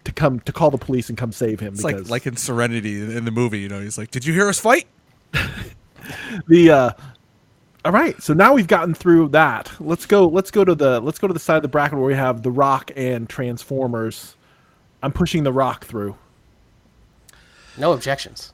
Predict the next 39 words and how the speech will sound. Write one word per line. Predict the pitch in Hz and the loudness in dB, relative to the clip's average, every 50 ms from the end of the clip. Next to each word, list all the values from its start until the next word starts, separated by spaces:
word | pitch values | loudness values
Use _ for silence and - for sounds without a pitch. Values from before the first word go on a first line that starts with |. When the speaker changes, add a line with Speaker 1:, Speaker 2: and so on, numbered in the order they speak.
| _ - | _ -12
Speaker 2:
Oof. | 135 131 123 110 92 82 - - - - - - - - - - - - - _ - - - - _ - _ _ _ _ _ _ _ _ _ - | -10 -10 -10 -10 -12 -16 -18 -20 -20 -20 -20 -20 -20 -20 -20 -20 -20 -20 -20 _ -20 -20 -20 -20 _ -20 _ _ _ _ _ _ _ _ _ -8
Yeah, | 135 156 165 156 156 156 156 156 135 - - | -4 -2 0 2 2 0 0 -4 -6 -8 -4
I | 131 147 143 | -4 -4 -2
think, | - 170 160 147 - - | -2 -4 -6 -6 -4 -2
like, | 139 123 120 - | -2 -2 -2 -2
if | 127 117 - | -6 -8 -8
you're | 127 120 | -8 -6
gonna | 127 123 113 113 | -6 -4 -4 -4
go, | 104 120 113 110 110 113 101 | -2 0 2 2 2 2 0
if | 120 123 135 | -4 -6 -6
you're | 147 | -2
gonna | 170 185 160 | -2 0 0
base, | 131 117 139 151 156 143 - | 2 2 2 2 2 -2 -2
like, | 160 135 127 - - | -2 -2 -2 -2 -2
on | - 131 120 117 113 113 110 110 | 0 0 0 0 -2 -4 -4 -2
what | 117 127 131 | 0 0 0
is | 123 113 | 0 -2
a | 107 | 0
better | 95 117 113 110 92 | 0 0 0 0 -2
film, | - - - 127 127 131 143 156 170 180 185 170 - _ _ _ _ - | -6 -4 0 2 2 4 2 0 -2 -4 -8 -10 -12 _ _ _ _ -12
yeah, | 120 110 95 90 90 | -8 -6 -6 -4 -4
I'll | 101 110 110 | -4 -4 -4
go | 107 104 95 | -2 -4 -4
The | 87 87 | -6 -6
Rock. | 92 92 - - | -8 -8 -4 -2
I | 143 143 | -2 -2
think | 143 170 143 | -2 -4 -4
more | 151 147 151 151 | -2 -2 -2 -2
entertaining, | 151 143 135 135 - - 156 170 196 247 302 339 339 302 _ _ _ _ _ - _ _ _ _ - | -2 -4 -4 -4 -4 -4 -4 -4 -4 -4 -6 -8 -10 -14 _ _ _ _ _ -20 _ _ _ _ -6
that, | 127 135 - | -6 -4 -2
that's | 180 180 - - | -2 -4 -4 -2
hard, | - 202 240 139 98 85 82 - _ _ _ - | -2 -2 -2 -2 -2 -6 -10 -18 _ _ _ -4
but, | 127 143 143 135 80 | 0 0 0 0 -2
uh, | 78 113 151 147 143 143 | -4 -2 0 0 0 0
The | 143 143 | -2 -2
Rock's | 151 160 160 160 - - 139 | -2 -2 -2 -2 -4 -6 -6
a | |
better | 117 110 101 92 | -4 -4 -4 -6
film | - - 85 73 71 - | -8 -12 -16 -18 -18 -20